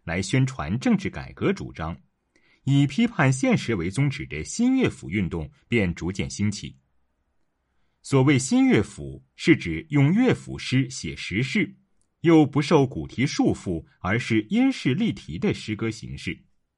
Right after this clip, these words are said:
诗人李绅不但是新乐府运动的最早倡导者之一，而且是写新乐府诗的最早实践者。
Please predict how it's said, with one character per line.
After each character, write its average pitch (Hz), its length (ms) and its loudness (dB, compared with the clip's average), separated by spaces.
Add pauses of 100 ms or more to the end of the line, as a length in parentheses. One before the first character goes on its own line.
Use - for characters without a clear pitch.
(1600)
诗 - 220 -2
人 180 220 6
李 76 160 -4
绅 160 340 2 (220)
不 135 120 4
但 156 220 4
是 123 240 0
新 247 300 0
乐 160 100 4
府 90 220 -6
运 135 160 0
动 98 180 0
的 95 140 -2
最 233 200 0
早 78 220 -8
倡 233 260 -2
导 104 200 -4
者 - 160 -8
之 107 180 -4
一， 117 260 -6 (360)
而 135 180 2
且 69 340 -8 (140)
是 - 160 2
写 160 240 -2
新 247 300 0
乐 190 100 4
府 - 240 -8
诗 - 180 -4
的 82 200 -4
最 240 240 -2
早 - 200 -12
实 - 280 -10
践 233 240 0
者。 - 200 -10